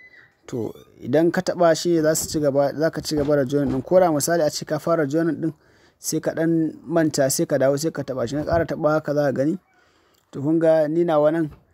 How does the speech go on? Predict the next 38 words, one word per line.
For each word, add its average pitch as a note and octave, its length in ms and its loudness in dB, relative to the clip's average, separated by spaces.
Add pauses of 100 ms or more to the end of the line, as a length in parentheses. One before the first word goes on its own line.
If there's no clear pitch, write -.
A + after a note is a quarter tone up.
(260)
ina D#3+ 240 2
da - 80 -6
ɗan C#3+ 180 -4
issue D#3 220 -2
na C3+ 600 0
shi D3+ 380 -4
abin C#3 280 -4
da C3 80 -4
ya C3+ 60 0
shafi, C3 600 -4 (840)
ya C3 220 -2
yake, D#3+ 340 0 (640)
ah, - 560 -8
Play E3 240 2
Store D#3 240 -4
ɗin D#3 160 -2
na C3 160 0
ga C#3+ 100 0
ya C#3 120 2
ƙi C#3 380 -4
sauka C3+ 440 -6
normal. C#3+ 300 -6
Ina C#3 160 0
ga C3 100 0 (560)
wayar E3 200 4
tawa D3 200 2
ta D#3 140 0
cika - 200 -8
sosai C#3+ 300 -4
na E3 120 0
goge D#3+ 280 0
wani C#3 140 -2
abun. A#2+ 240 -4 (440)
To A#2+ 120 -12
bara C#3 240 4
mu F#3 100 0
tafi C#3 320 -4
wannan D#3+ 400 0